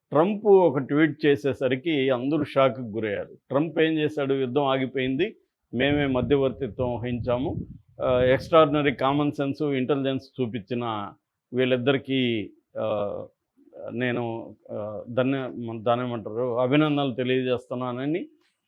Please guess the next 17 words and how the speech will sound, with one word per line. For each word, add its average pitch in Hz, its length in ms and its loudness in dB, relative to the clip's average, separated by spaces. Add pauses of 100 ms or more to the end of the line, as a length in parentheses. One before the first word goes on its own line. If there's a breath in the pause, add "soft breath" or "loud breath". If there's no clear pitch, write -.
ఆయన 135 260 0
ట్వీట్ 151 380 0
చేసేసరికి 151 640 0
ఒక్కసారిగా 151 600 2
షాక్ 120 340 0
అయ్యారు. 104 180 -2
ఇదే 123 280 -6
అసలు 135 340 -4
నమ్మాలా 151 420 4
వద్దా 139 340 2
అన్నట్టుగా 139 380 0
అయిపోయింది. 107 360 0 (460)
ఆ, 127 60 4
దాని 160 320 6
తర్వాత 185 320 4
మూడు 160 280 2
గంటల 156 380 -2